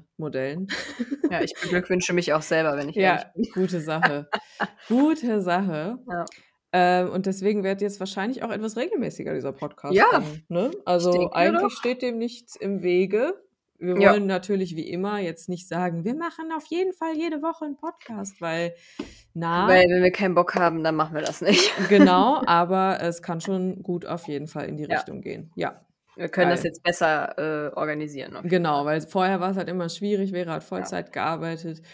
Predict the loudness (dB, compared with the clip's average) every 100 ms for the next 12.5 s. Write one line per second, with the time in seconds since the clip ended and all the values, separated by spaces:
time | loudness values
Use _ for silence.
0 | -20 -20 _ -6 -2 -2 0 0 -2 -2
1 | -6 -6 -4 -4 -4 -6 -14 -10 -6 -6
2 | -2 -2 -2 -6 _ _ _ _ -2 -2
3 | -2 -4 -4 -2 -4 -6 -6 -6 -6 -6
4 | -6 -4 -4 -6 -6 -4 -4 -4 -4 -8
5 | -8 -12 -10 -10 -6 -6 -8 -12 -14 -10
6 | -8 -6 -4 -4 -4 -6 -6 -8 -8 -12
7 | -8 -8 -8 -16 -12 -10 -8 -6 -4 -4
8 | -6 -4 -4 -4 -8 -10 -8 -8 -8 -16
9 | -12 -6 -2 -2 -4 -8 -10 -10 -12 -12
10 | -10 -2 0 2 4 2 -2 -14 -14 -18
11 | -20 _ _ _ -4 2 2 4 2 2
12 | 2 0 -2 -6